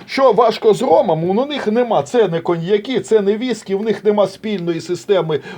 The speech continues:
виготовлення, спільної класифікації, спільної системи витримки. Це доволі різнорідні продукти, які об'єднані однією традиційною назвою. І якщо от говорити за оцей от гунпов-, Gunpowder Proofed Rum,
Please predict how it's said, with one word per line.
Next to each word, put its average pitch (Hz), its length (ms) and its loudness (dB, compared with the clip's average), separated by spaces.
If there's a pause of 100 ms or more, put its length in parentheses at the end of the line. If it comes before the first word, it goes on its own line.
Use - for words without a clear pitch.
виготовлення, 180 800 -2
спільної 175 440 -4
класифікації, 170 960 -4
спільної 165 520 -6
системи 160 460 -4
витримки. 185 600 -6 (260)
Це 220 80 -4
доволі 220 340 2
різнорідні 190 640 0
продукти, 214 480 -2
які 170 180 0
об'єднані 180 520 -2
однією 180 340 -2
традиційною 180 760 -4
назвою. 98 560 -4 (280)
І 220 60 -4
якщо 240 300 4
от 185 140 4
говорити 202 540 4
за 185 160 2
оцей 196 240 4
от 170 200 2 (260)
гунпов-, 190 640 2 (420)
Gunpowder 185 680 2
Proofed 180 440 2
Rum, 220 360 0